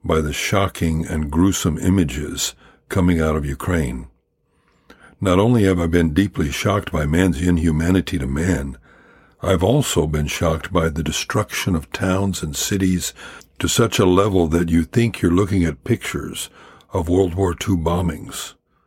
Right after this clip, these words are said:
Like many in the world, I thought Europe had gotten past this. Obviously not, and as always, it's not the people in power who suffer most in these conflicts.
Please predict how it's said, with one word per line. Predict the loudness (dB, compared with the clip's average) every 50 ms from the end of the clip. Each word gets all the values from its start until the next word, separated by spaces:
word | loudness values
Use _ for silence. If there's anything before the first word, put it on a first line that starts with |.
| _ _ _ _ _ _ _ _ _ _ -2
Like | 0 0 2
many | 4 4 4 4 4
in | 4 4 4
the | 4
world, | 4 4 4 4 4 2
I | 2 0 0 0
thought | 0 0 0 0 0 0
Europe | 2 4 4 4 2 0 0
had | -2 0 2
gotten | 2 2 2 2 0
past | 0 0 0 0 0 -2 -4 -8
this. | -10 -10 -8 -8 -10 -10 -12 -12 -16 _ _ _ _ _ _ _ _ _ _ _ _ _ _ _ _ _ _ _ -4
Obviously | -2 0 0 0 -2 -4 -4 -6 -4
not, | -2 -2 -2 -2 -2 -4 -4 0
and | 0 2 2 2
as | 2 2 2
always, | 2 2 2 2 2 2 2 2 0
it's | -2 -4 -2 -2
not | -2 -2 -4
the | -6
people | -4 0 0 0 0 0 0 0
in | 0 -2
power | -4 -6 -6 -2 -2 0 0 -2 -4 -8 -14 -18 -20 -20 -20 -14 _
who | -2 -2 0
suffer | 2 2 0 0 0 0 0 2
most | 2 4 4 4 2 0 -2 -2
in | -2 0
these | 0 -2 -2 -4
conflicts. | -4 -2 -2 0 0 -2 -2 -6 -8 -8 -8 -10 -12 -12 -12